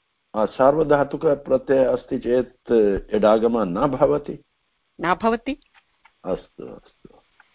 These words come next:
Speaker 2: सार्वधातुकप्रक्रियायां सार्वधातुककृदन्तरूपसाधनवेलायां, सार्वधातुककृदन्तरूपाणि इत्युक्ते उदाहरणार्थं शत्रुप्रत्ययः, शाणच् प्रत्ययः,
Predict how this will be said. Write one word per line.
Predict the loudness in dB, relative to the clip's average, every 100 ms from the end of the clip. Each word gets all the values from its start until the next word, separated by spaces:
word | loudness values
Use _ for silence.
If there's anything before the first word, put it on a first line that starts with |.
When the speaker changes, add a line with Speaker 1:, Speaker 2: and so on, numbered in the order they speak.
| _
Speaker 2:
सार्वधातुकप्रक्रियायां | 2 2 2 -4 -6 -6 -10 -8 -8 -4 -2 -2 -2 -2 -2 -6 _ -10
सार्वधातुककृदन्तरूपसाधनवेलायां, | -2 0 2 -2 -2 -4 -2 -2 -4 -2 0 2 2 0 -6 -8 -6 -4 -2 -2 -4 -6 -6 -8 -12
सार्वधातुककृदन्तरूपाणि | -6 2 2 2 0 0 -2 -4 -6 -4 -4 -4 -4 -2 -2 0 0 0 -4
इत्युक्ते | -6 -8 -4 0
उदाहरणार्थं | 0 2 0 0 -6 -6 -6 -10
शत्रुप्रत्ययः, | -2 -2 0 -2 -2 -6 -4 -4 -2 -6 -8 -10
शाणच् | 0 2 2 0 -6
प्रत्ययः, | -8 -4 -2 -2 -2